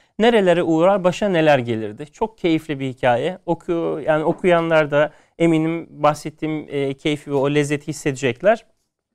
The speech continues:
E, dördüncü kitabımız, e, Mustafa Fayda, Türkiye'deki, e, İslam tarihi alanının önemli isimlerinden bir tanesi. E, Kubbe Altı, e,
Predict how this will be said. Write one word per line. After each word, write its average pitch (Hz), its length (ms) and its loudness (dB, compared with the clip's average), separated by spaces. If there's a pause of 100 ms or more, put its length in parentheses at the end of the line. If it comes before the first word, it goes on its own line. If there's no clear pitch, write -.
(540)
E, 180 280 2
dördüncü 240 280 4
kitabımız, 220 680 -2
e, 196 160 0
Mustafa 202 380 -2
Fayda, 180 340 2
Türkiye'deki, 180 840 -4
e, 156 280 0 (160)
İslam 175 440 -2
tarihi 151 640 0
alanının 151 460 -4
önemli 139 340 -4
isimlerinden 143 640 -4
bir 143 60 -12
tanesi. 127 600 -6 (360)
E, 185 120 2
Kubbe 196 300 2
Altı, 170 520 4
e, 151 140 2